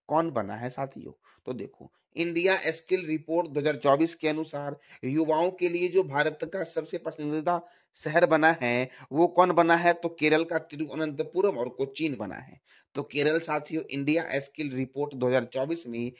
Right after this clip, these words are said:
कार्य करने के मामले में प्रथम स्थान पर, साथियों, है। ये युवाओं का, साथियों, पसंदीदा शहर है और महिलाओं का भी, साथियों, ये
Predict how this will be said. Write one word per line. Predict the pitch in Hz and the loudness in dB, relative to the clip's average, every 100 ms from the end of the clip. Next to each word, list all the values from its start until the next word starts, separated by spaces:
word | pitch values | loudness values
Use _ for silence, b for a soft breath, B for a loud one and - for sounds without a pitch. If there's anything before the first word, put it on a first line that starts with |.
| b - | b 0
कार्य | 139 156 160 | 2 4 2
करने | 151 135 143 147 | 2 0 2 0
के | 147 143 | 0 0
मामले | 120 117 120 120 | 2 2 2 0
में | 139 170 B B | -2 -6 B B
प्रथम | 156 147 233 131 | -4 -4 -6 -6
स्थान | - - 127 | -6 -4 -2
पर, | 123 | 0
साथियों, | 120 113 - 117 131 | 0 -2 -2 -4 0
है। | 160 - B - | -2 -4 B -2
ये | 151 | 0
युवाओं | 143 151 139 135 160 | 2 2 4 4 2
का, | 165 | 0
साथियों, | 156 160 160 165 165 | -6 -8 -8 -8 -4
पसंदीदा | 139 131 131 127 147 | -6 -4 -6 0 0
शहर | - 117 110 | 0 -10 -12
है | 123 139 - b b 131 | -12 -16 -20 b b -2
और | 143 | 0
महिलाओं | 143 139 135 127 143 | 0 2 4 6 4
का | 135 151 | 4 2
भी, | 160 | 2
साथियों, | 156 143 - 156 | 2 2 2 -4
ये | 151 151 | -4 -8